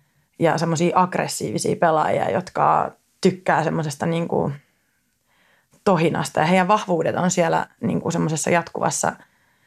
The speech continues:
että virta käy kovaa ja mennään ja että koko ajan semmonen niinku myös semmonen fiilis on läsnä, niin, niin sellaisen ryhmän kanssa niin pelitapa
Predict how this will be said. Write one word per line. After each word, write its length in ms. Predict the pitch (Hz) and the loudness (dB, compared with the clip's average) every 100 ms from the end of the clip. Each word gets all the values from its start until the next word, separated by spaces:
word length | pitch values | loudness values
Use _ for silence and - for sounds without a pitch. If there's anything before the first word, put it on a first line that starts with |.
| _ - | _ -4
että 200 | 160 170 | 0 4
virta 300 | 180 180 156 | 4 2 0
käy 200 | 139 180 | 0 2
kovaa 500 | 190 170 165 117 113 | 2 2 2 0 2
ja 220 | 117 202 208 190 | 2 0 0 2
mennään 440 | 175 170 165 170 | 2 2 0 0
ja 100 | 175 - 180 | 0 -2 -6
että 220 | 180 185 | -2 0
koko 220 | 185 185 | 2 2
ajan 120 | 165 | 0
semmonen 320 | 165 165 165 | -2 -2 0
niinku 180 | 165 165 | -2 0
myös 180 | 165 156 | -2 0
semmonen 220 | 165 151 | -2 -2
fiilis 380 | - 170 160 160 | 2 2 2 0
on 140 | 170 | 2
läsnä, 480 | 180 170 - 202 190 - - - _ _ _ - | 2 0 -2 -2 -2 -10 -14 -16 _ _ _ 2
niin, 340 | 185 180 180 | 4 6 4
niin 420 | 175 175 175 170 _ _ _ _ _ - | 4 4 2 -2 _ _ _ _ _ 0
sellaisen 460 | 202 220 214 208 208 | 4 6 4 4 4
ryhmän 340 | 233 226 196 | 4 4 2
kanssa 360 | 185 185 185 190 | 2 0 0 0
niin 380 | 185 185 185 - _ | 2 2 0 -4 _
pelitapa 760 | 208 190 185 185 190 185 185 | 2 2 2 2 4 4 2